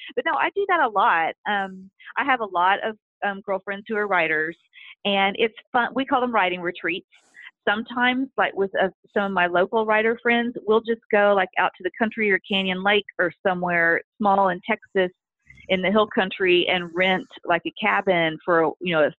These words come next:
a, a long weekend. Or sometimes, you know, it'll be longer, like, you know, I'm going to Scotland for a week. And, um, it's just inspiring to get out of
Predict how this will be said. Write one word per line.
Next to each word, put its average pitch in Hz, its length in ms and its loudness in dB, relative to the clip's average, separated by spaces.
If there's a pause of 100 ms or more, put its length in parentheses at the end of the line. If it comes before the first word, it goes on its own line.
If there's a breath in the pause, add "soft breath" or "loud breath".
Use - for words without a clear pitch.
a, 165 120 0
a - 20 2
long 170 320 2
weekend. 156 600 2 (460 loud breath)
Or 190 360 4 (120)
sometimes, 185 680 -2
you 180 140 -6
know, 165 140 2
it'll 175 160 0
be 175 100 4
longer, 170 300 2
like, 156 180 2
you 170 80 -2
know, 147 60 0
I'm 147 60 -8
going 147 180 -4
to - 60 -16
Scotland 151 400 0
for 156 100 0
a 160 60 2
week. 180 280 0
And, 147 280 0
um, 160 360 0 (280 loud breath)
it's - 120 2
just 494 140 2
inspiring 247 680 0 (120)
to 240 80 -2 (140)
get 208 240 2 (100)
out 180 320 0
of 180 220 0